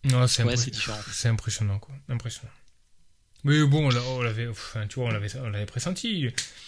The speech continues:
Speaker 1: Le mec est un, est un, est un buteur de, de classe, euh, internationale. Il est jeune, il est fougueux,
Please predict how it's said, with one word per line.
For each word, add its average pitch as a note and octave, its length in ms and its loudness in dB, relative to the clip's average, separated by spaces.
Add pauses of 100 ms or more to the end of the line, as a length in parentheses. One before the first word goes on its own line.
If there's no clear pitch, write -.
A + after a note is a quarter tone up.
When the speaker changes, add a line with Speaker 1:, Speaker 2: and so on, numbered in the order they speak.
(280)
Speaker 1:
Le D3 100 2
mec F#3 220 2
est C#3 100 -4
un, C#3+ 200 2
est D3 280 -2
un, C3 760 2 (140)
est D#3 160 -8
un C3+ 80 2
buteur D3+ 440 0
de, A#2 680 0
de B2 80 -2
classe, C#3+ 400 0
euh, G2+ 400 0 (720)
internationale. C3+ 840 2
Il C3 160 2
est C3+ 80 6
jeune, C3 300 4
il A#2 160 -2
est A#2 40 4
fougueux, C#3 420 2